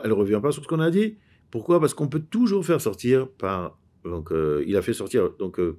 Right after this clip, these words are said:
par derrière, parce que s'il avait sorti par la, par, par le, l'ouverture, alors il a au moins acquis une partie. Pourquoi ? Parce que, euh, il peut la, l'uti-, euh, c'est au moins ce qu'il a sorti, et il est chayav mishum gneva.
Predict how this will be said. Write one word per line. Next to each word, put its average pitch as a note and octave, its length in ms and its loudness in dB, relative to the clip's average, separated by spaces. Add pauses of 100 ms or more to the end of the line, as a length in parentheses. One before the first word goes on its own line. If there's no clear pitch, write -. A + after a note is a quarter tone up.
(120)
par E2 160 -4
derrière, A2 480 4 (240)
parce - 140 -20
que - 80 -8
s'il E3+ 180 0
avait F3+ 140 6
sorti D#3 240 0
par B2+ 180 0
la, A2 160 2
par, G2 480 -4 (140)
par F2 140 -4
le, F2+ 320 0
l'ouverture, F2 680 2 (340)
alors B2 640 6
il A#2 280 0
a A#2+ 200 0
au C#3 140 4
moins F#3+ 480 2
acquis A#2+ 300 -4
une A#2+ 280 -2
partie. G#2+ 560 -6 (800)
Pourquoi ? F#2 320 0
Parce G2+ 220 -2
que, - 80 0
euh, A2+ 320 6 (640)
il F2 120 -10
peut G#2 100 0
la, F#2+ 240 2
l'uti-, F2 460 -6
euh, D2+ 400 -2 (400)
c'est - 80 -14
au G2 80 -4
moins A#2 120 4
ce A#2 60 -6
qu'il A2 100 0
a F#2 60 2
sorti, D#3+ 400 -2 (300)
et A2+ 80 2
il A2+ 40 6
est A2+ 60 6
chayav A#2 320 4
mishum A2+ 420 0
gneva. F2+ 400 -4